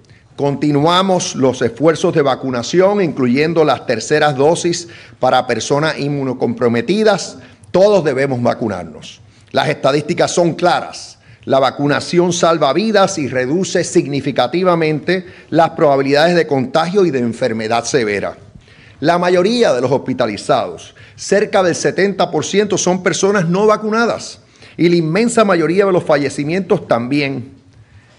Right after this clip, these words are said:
eh, ocurren entre personas no, no vacunadas, noventa por ciento de los fallecimientos. En el caso de los vacunados, casi todos los que la-, lamentablemente han fallecido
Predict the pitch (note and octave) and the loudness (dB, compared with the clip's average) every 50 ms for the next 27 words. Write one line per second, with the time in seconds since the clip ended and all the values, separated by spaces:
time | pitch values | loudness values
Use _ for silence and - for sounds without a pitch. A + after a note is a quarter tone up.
0 | _ _ - A2 A2+ - C#3+ B2 - D#3+ F3+ G#3+ G#3+ G3 G#3+ G#3 F#3+ F3 D#3 C#3+ | _ _ -14 -12 -8 -6 -6 -4 -2 0 2 4 4 4 4 2 2 0 -2 -4
1 | B2 B2+ B2 A2 F#2+ A#2+ A2 - - D3+ D3+ F3 E3+ D3+ C#3+ C3 C3+ C#3+ C3+ - | -4 -4 -6 -6 -4 -6 -6 -4 -2 -2 -2 -2 -2 -2 -2 -2 -2 -2 -4 -6
2 | C#3 C3 C#3 D3+ E3+ E3+ E3 - - C#3 B2 A2 G#2 G#2 G2+ A2+ A#2 A#2 A#2+ D#3 | -6 -4 -2 0 2 2 2 0 0 -2 -4 -4 -2 -4 -4 -2 0 0 2 2
3 | F3+ F#3 F3 - E3 - - C3 - - D3+ D#3+ D#3 D3 - C3 C3 B2 B2 B2 | 0 0 0 -2 -2 -2 -2 -4 -6 -4 -4 -4 -4 -2 0 0 0 0 0 0
4 | A2+ A2+ G#2+ G2+ A#2 A2 G#2+ G#2 G2+ F2+ E2 - - - - - _ _ - - | 0 0 0 -2 -4 -6 -6 -6 -8 -10 -10 -14 -16 -18 -20 -20 _ _ -20 -20
5 | - - - - - C3+ D3 D#3 D3 C#3 C#3 - - G3+ A3 A3 A#3 B3 G#3 G3+ | -20 -20 -20 -10 -6 -4 -2 0 -2 -2 -2 0 2 2 2 2 0 0 0 0
6 | D#3+ C#3 B2+ - A2+ A2+ A2 D3 F#3 G3 - F#3+ E3 D3+ D#3 E3+ E3 C3 A2 - | 0 -2 -4 -8 -8 -4 -2 -2 -2 -2 -2 -2 -2 0 0 2 0 0 -2 -4
7 | - - - - _ - - - - - - E3 F3 F3+ - A#3 - - - G#3 | -6 -10 -12 -16 _ -20 -20 -20 -12 -4 0 0 0 0 -2 -4 -4 0 2 4
8 | G#3 G#3+ G#3 F#3+ E3+ - - - C#3+ C#3 C3+ C3+ C3+ C3 B2+ B2+ C3 C3 B2 B2 | 4 4 4 2 0 -2 -2 -4 -4 -4 -4 -2 -2 0 0 0 0 -2 -4 -6
9 | - D3 C#3 A#2+ C3+ C3 B2 A#2+ A#2+ D3 D#3 F3+ G3 F#3+ F#3 G3 G#3+ G3+ G3 F#3+ | -4 -4 -4 -2 -4 -6 -10 -6 -2 0 0 0 0 -2 -2 -4 -4 -4 -2 0
10 | F3 F3 G3 F#3 - F#3 E3+ E3+ D#3+ D#3 - G#3 G3+ F3+ C3 A2+ G#2+ - | 0 0 0 0 0 0 2 2 0 0 -2 -4 -2 -2 -2 -4 -4 -8